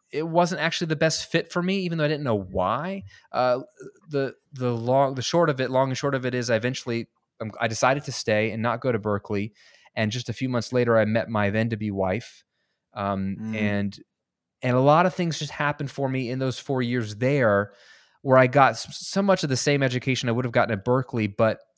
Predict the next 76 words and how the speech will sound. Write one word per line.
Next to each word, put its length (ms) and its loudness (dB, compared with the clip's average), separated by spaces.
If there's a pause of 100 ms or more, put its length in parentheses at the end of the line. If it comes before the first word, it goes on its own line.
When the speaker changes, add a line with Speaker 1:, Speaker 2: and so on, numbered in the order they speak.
(480)
Speaker 1:
it 60 2
was 140 2
in 80 0
a 60 0
different 360 0
context, 640 0
in 80 -4
a 40 -2
different 320 -2
environment, 560 2
met 160 0
a 40 -2
lot 200 2
of 100 0
friends, 640 -2
um, 380 -4 (160)
that 120 -2
eventually 300 -4
led 160 2
me 80 -2
down 160 -2
to 60 -6
Florida 400 0
where 120 0
I 60 0
am 160 -2
now, 340 0
which 220 -6
led 200 -4
me 120 -6
into 200 -8
the 100 -6
recording 360 0
revolution 480 -4
and 120 -6
everything 260 -4
that 100 -2
I've 140 0
been, 140 -8
end 180 -6
up 140 -14
doing. 280 0
And 120 2
I, 80 0
I 40 -2
can 140 -4
see 220 -2
God's 320 2
hand 260 -4
in 100 -4
my 120 0
life 320 -2
in 60 -4
that 120 -2
way, 280 2
but 180 -2 (320)
I 40 0
thought 220 4
I 40 4
Speaker 2:
Mm-hmm. 20 4
Speaker 1:
was 120 2
saying 200 0
no 120 4
to 80 2
my 140 2
dream, 360 0
but 100 2
I 40 2
got 140 2
a 60 -2
lot 180 0
more 140 -2
opportunities 640 -6
down 240 -4
the 80 -8
road, 340 -2